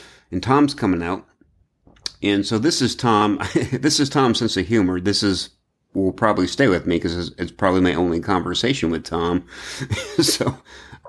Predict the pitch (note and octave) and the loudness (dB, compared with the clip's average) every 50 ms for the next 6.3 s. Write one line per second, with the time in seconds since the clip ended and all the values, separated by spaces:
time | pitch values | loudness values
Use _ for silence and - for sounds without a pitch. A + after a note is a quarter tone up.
0 | - D3+ E3+ F3+ F3 D#3+ B2+ A#2 G#2+ G#2 G#2+ G#2 - - _ _ - - D#3 D3 | -2 0 2 2 2 2 2 2 4 4 2 2 0 -4 _ _ -20 -18 -18 -14
1 | - - A#2 B2 B2+ C3+ A#2+ - - A2+ G#2 G#2 G2+ G2+ - - - - - G2+ | -6 0 2 4 4 4 2 2 2 2 2 2 2 -2 -6 -12 -14 -6 -2 -2
2 | G2 F#2 F2+ F#2 - - G2 F#2+ G2 G2 A#2 B2 C3 C3 A#2+ G2 G#2 F2+ G#2 G#2+ | 0 0 0 -2 -2 0 0 0 2 2 2 4 4 4 2 2 2 2 2 2
3 | G#2 F#2 F#2+ F2+ D#2+ D2+ - - A#2 G#2 F2+ E2+ E2+ E2+ - - A2+ A2+ G#2+ - | 2 4 2 0 0 -2 -2 0 0 0 0 0 -2 -4 -4 -2 -2 -2 -2 -2
4 | A2+ F#2+ G2 G2 E2+ D#2 - - - - - C3+ C#3+ D3 B2 G2 F2+ G#2 F#2 F#2+ | -2 0 0 -2 -2 -4 -6 -10 -8 -4 0 2 2 2 2 2 0 -2 -2 0
5 | G2 G2 G2 G2+ G2+ F#2+ F2 F#2 - A2+ G#2+ G2 - - G#2+ F#2+ F#2 F2+ F#2 F2 | 0 0 2 2 0 0 -2 -2 0 0 0 0 0 0 0 2 2 2 2 0
6 | D#2+ E2+ D#2+ D2 C#2+ | -2 -4 -6 -8 -10